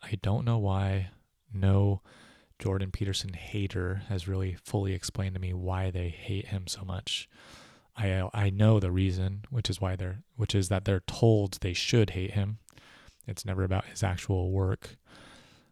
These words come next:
Um, it's a personal problem for me because it's, you know, it's something I'd like to punch through as a topic with people close to me. But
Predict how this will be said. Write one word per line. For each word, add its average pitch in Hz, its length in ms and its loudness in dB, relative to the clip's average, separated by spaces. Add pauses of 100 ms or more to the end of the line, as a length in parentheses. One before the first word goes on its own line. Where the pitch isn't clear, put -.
(240)
Um, 98 500 0 (1600)
it's - 140 -2
a 110 60 4
personal 95 580 0
problem 92 560 0
for 92 160 -6
me 90 220 -4
because - 220 -8
it's, - 260 -10 (720)
you 107 120 0
know, 87 240 -4 (760)
it's 117 100 -2
something 117 220 6
I'd 101 120 0
like 98 120 0
to 104 100 -4
punch - 340 -2
through 92 520 2 (840)
as 98 120 -6
a 87 40 -6
topic 101 540 -2 (100)
with 107 220 -4
people 98 280 2
close 101 380 0
to - 80 -6
me. 117 220 -4 (1600)
But 90 320 2